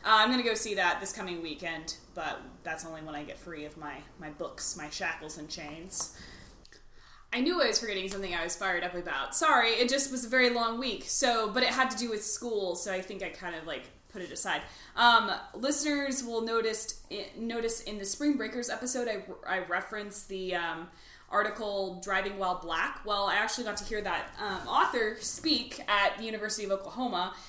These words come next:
Um, anyway, so he basically gave a presentation of that article. Um, it was really fascinating <clears throat> stuff about, um, using, he used the D O J's study of Ferguson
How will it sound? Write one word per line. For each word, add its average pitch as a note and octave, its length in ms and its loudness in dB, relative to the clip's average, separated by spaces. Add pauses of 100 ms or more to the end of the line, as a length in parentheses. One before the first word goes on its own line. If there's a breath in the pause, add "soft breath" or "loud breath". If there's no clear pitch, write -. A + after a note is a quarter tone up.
(160 loud breath)
Um, F#3+ 200 2 (220)
anyway, B3 460 12
so C4+ 280 8
he D#4+ 220 8
basically C#4 560 4
gave A3 220 6
a - 20 -4
presentation A3+ 560 0
of G#3+ 80 -2
that G3+ 180 4
article. G3 600 4
Um, F3+ 220 2
it F#3 60 -4
was F#3+ 140 -4
really A#3+ 360 0
fascinating F#3 580 0
<clears throat> - 120 0
stuff F3+ 200 0
about, F3 580 0
um, E3+ 440 -2 (320 loud breath)
using, G#3 500 0
he G#3 300 -4
used A#3 320 -2
the G3+ 100 4
D G#3 220 0
O G3 80 4
J's F3+ 720 0
study F#3+ 320 0
of F3 80 -2
Ferguson F3+ 720 -2